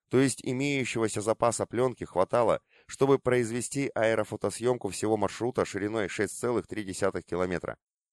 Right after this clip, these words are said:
Именно поэтому я и принял решение вылетать на разведку и выполнить приказ комфронта, несмотря ни на что остальное. Для съемки полосы шириной пятьдесят километров, как требует сейчас командующий,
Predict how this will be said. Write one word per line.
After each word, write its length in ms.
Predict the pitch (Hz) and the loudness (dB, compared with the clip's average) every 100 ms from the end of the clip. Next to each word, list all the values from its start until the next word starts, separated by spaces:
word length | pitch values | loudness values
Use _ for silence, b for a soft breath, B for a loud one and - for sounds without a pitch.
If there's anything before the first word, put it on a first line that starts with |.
| _ _ | _ _
Именно 360 | 110 110 107 | -2 0 2
поэтому 540 | - 113 123 92 82 69 | 4 4 4 2 0 -2
я 240 | 95 127 | 2 4
и 40 | |
принял 380 | 127 123 117 104 | 4 2 0 2
решение 460 | 95 90 113 107 98 | 0 0 -2 0 0
вылетать 420 | 92 98 101 90 | 0 0 0 0
на 120 | 85 | 0
разведку 520 | 87 85 117 - 78 - _ _ | 0 0 -2 -2 -6 -8 _ _
и 80 | 107 | -2
выполнить 440 | 120 143 135 127 | 0 2 0 -2
приказ 380 | - 110 123 117 | -4 -2 2 0
комфронта, 640 | - 110 - 131 113 73 - | 0 -4 -2 -4 -2 -4 -4
несмотря 480 | 87 92 101 104 117 | -6 -4 -2 -2 -2
ни 80 | 117 | -2
на 160 | 107 | -4
что 200 | 101 - | -4 0
остальное. 540 | 104 - 95 90 76 58 _ _ _ _ _ _ | 0 0 -2 -2 -4 -6 _ _ _ _ _ _
Для 240 | 67 92 | 0 2
съемки 340 | 107 135 147 139 | 2 0 -2 0
полосы 460 | - 123 120 135 | 2 2 2 -2
шириной 380 | 113 95 104 120 | -4 -4 -2 -2
пятьдесят 440 | - 101 101 110 - | -4 -6 0 0 0
километров, 540 | 95 98 123 - 71 _ | -2 0 0 -2 -4 _
как 180 | 90 - | -4 -2
требует 340 | 101 87 90 | -2 0 -2
сейчас 300 | 95 - 87 | -2 -2 -2
командующий, 640 | 95 92 87 76 - - | 0 -2 -2 -4 -8 -10